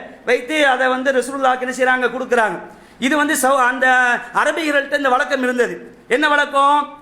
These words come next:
அதாவது இந்த ஆடு மேய்க்கக்கூடிய இடையர்களுக்கு அந்த ஆட்டுடைய உரிமையாளர்கள் என்ன செய்வாங்கன்னா, வழிப்போக்கர்களுக்கு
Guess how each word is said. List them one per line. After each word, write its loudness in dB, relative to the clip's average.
அதாவது 0
இந்த 2
ஆடு 0
மேய்க்கக்கூடிய -4
இடையர்களுக்கு 0
அந்த 2
ஆட்டுடைய 0
உரிமையாளர்கள் 0
என்ன -2
செய்வாங்கன்னா, 0
வழிப்போக்கர்களுக்கு 0